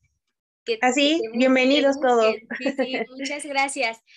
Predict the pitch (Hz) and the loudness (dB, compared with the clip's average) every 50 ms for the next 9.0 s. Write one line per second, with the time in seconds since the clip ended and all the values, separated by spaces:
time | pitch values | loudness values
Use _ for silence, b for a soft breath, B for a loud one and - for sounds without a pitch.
0 | b b b b b _ _ 262 269 269 277 302 320 320 320 330 320 320 311 294 | b b b b b _ _ -2 0 0 0 0 0 0 0 -2 -2 -4 -8 -6
1 | - 302 294 285 285 262 262 262 269 269 _ - 311 320 311 330 330 330 302 277 | -6 -6 -6 -4 -2 -2 -2 -2 -4 -6 _ -6 -6 -4 -2 -4 -4 -4 -4 -4
2 | 285 285 285 - 302 294 277 - 294 285 285 294 311 330 - _ 240 240 262 269 | -4 -4 -4 -8 -10 -10 -10 -6 -6 -4 -4 -4 -6 -8 -10 _ -10 -8 -8 -8
3 | 269 - - 269 262 277 277 277 269 269 269 _ 277 277 285 277 285 294 320 330 | -10 -8 -8 -6 -6 -6 -2 -2 -2 -2 -4 _ -6 -6 -6 -6 -6 -6 -6 -8
4 | - - - 240 254 262 254 262 262 254 254 240 - - 226 - 247 240 247 262 | -10 -12 -12 -10 -10 -8 -6 -8 -8 -8 -10 -12 -12 -14 -12 -10 -10 -8 -6 -6
5 | 269 269 - - 220 233 240 240 269 269 - 233 - 247 233 226 240 240 247 262 | -8 -8 -8 -6 -4 -4 -4 -2 -4 -6 -6 -8 -6 -6 -2 -2 -2 -2 0 0
6 | 285 311 320 - 240 240 226 226 226 240 247 262 269 277 285 277 - 208 202 196 | 0 0 -2 -4 -6 -6 -6 -4 -4 -6 -6 -4 -6 -6 -6 -8 -10 -12 -16 -16
7 | - _ _ _ _ 226 254 262 262 269 269 269 262 226 208 202 220 233 - 240 | -18 _ _ _ _ -6 -6 -4 -4 -4 -6 -4 -4 -6 -8 -6 -8 -6 -6 -6
8 | 233 233 240 247 269 277 - 226 226 233 214 214 208 208 208 220 226 240 233 | -6 -4 -4 -4 -4 -4 -4 -6 -6 -6 -6 -8 -12 -12 -8 -8 -8 -8 -6